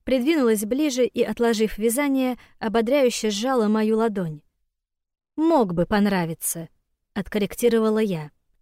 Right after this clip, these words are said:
«если бы не оказался таким вот при ближайшем-то рассмотрении». Нэви,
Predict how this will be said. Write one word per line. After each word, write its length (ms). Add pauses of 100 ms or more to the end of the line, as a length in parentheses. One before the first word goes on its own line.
(200)
«если 400
бы 120
не 140
оказался 580
таким 460
вот 220 (180)
при 100
ближайшем-то 720
рассмотрении». 960 (1120)
Нэви, 640